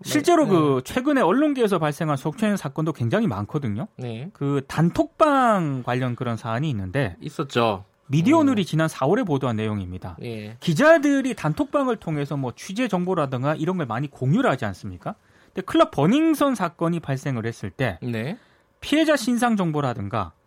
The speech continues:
Speaker 1: 뭐 성관계 영상이 기자들 단톡방을 통해서 많이 공유가 됐고요.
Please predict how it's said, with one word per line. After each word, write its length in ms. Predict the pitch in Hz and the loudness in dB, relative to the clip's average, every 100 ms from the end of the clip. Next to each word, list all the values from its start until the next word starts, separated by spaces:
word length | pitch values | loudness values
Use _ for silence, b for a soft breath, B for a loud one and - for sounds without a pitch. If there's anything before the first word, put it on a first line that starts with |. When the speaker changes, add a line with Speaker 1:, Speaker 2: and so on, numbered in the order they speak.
| _ _ | _ _
Speaker 1:
뭐 100 | 123 | -10
성관계 540 | - 208 269 277 240 135 | -2 0 2 2 2 2
영상이 840 | 117 117 139 123 113 147 180 185 - _ _ | 0 -2 -2 -2 -2 -2 -2 -4 -10 _ _
기자들 420 | - 147 269 311 | -2 2 2 2
단톡방을 600 | - 180 185 - 151 139 | 0 -2 -2 -4 -2 -2
통해서 340 | 123 123 117 117 | -4 -6 -4 -4
많이 220 | 104 120 | -4 -4
공유가 420 | - 135 151 131 | -2 0 2 0
됐고요. 460 | 101 90 165 127 | -4 -4 -4 -4